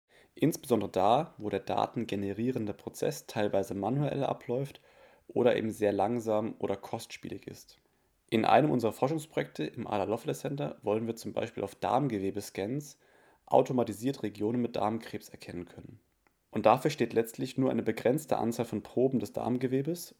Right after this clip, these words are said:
und auch nur eine begrenzte Anzahl von C-T-Scannern zur Verfügung, sodass wir letztlich nur eine Handvoll von Bilddaten generieren können. Hier ist es schlichtweg nicht möglich, vollautomatisiert Millionen von Bilddaten inklusive der entsprechenden Labels von Darmkrebsregionen zu generieren.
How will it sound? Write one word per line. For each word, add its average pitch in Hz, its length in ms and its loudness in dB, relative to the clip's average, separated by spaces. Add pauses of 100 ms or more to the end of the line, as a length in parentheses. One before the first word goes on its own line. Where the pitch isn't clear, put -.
und 127 240 2
auch 117 160 6
nur 127 180 4
eine 113 120 2
begrenzte 113 540 -2
Anzahl 117 300 0
von 113 200 -6
C-T-Scannern 113 800 -4
zur 98 140 -4
Verfügung, 107 540 -4 (720)
sodass 117 320 2
wir 107 60 2
letztlich 117 440 2
nur 113 160 2
eine 107 220 2
Handvoll 127 380 2
von 117 220 -2
Bilddaten 117 500 0
generieren 107 520 -2
können. - 360 -12 (1000)
Hier 147 240 2
ist 143 140 -2
es 120 120 -4
schlichtweg - 520 -4
nicht 160 260 -4
möglich, 117 500 -2
vollautomatisiert 113 880 2
Millionen 104 340 2
von 101 180 -4
Bilddaten 123 840 -2 (480)
inklusive 120 640 2
der - 140 0
entsprechenden 101 480 -2
Labels 107 440 2
von 104 160 -4
Darmkrebsregionen 104 920 -2
zu - 140 -16
generieren. 98 600 -4